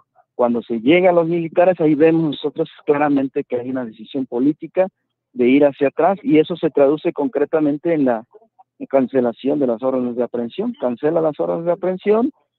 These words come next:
eh, se empieza a golpear a la fiscalía, una fiscalía, un-, la fi-, fiscalía especial del caso de Ayotzinapa, una fiscalía independiente con una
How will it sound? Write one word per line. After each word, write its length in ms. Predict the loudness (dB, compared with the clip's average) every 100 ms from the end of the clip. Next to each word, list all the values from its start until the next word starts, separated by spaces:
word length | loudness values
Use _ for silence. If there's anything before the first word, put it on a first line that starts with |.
| _ -6
eh, 320 | 0 0 0 -2
se 60 | -2
empieza 840 | 0 0 0 2 2 0 -2 -2
a 60 |
golpear 540 | 0 0 2 4 6 4
a 60 |
la 140 | 2 -2
fiscalía, 640 | -8 -6 -2 2 2 0 -6 _ _ _ -6
una 300 | 0 2 2
fiscalía, 520 | -2 -2 2 4 4
un-, 200 | 2 0
la 80 | -2
fi-, 160 | -4 -20 -14
fiscalía 320 | -12 -4 -2
especial 440 | 0 -4 -2 0 0
del 120 | 0
caso 240 | -2 -2
de 60 | -2
Ayotzinapa, 440 | -2 0 0 2
una 100 | 0
fiscalía 360 | -2 -4 -2 0
independiente 720 | 0 -2 -2 2 2 2 -2
con 220 | -4 -2 0
una 280 | 0 -2